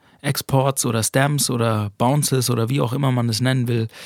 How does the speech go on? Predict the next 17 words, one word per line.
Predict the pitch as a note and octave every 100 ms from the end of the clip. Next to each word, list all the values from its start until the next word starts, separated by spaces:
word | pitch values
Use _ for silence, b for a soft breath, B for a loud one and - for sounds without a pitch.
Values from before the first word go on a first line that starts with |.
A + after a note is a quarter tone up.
| B B B B
Gebt | - C3
dem | C#3
Ordner | B2+ C#3 D#3
einen | C3 B2
eindeutigen | B2 C#3+ C#3 C3+ A#2
Namen, | A#2+ C#3+ D#3 C#3+
dass | A#2+
ihr | A#2+ A2
wisst, | C#3 -
wo |
der | B2 A2+
Kram | - A#2
liegt | A#2+ C3+ C#3 - B B B B B -
und | B2 C3
macht | C3+ -
am | A#2
besten | A#2+ C3 B2+ A2+ A2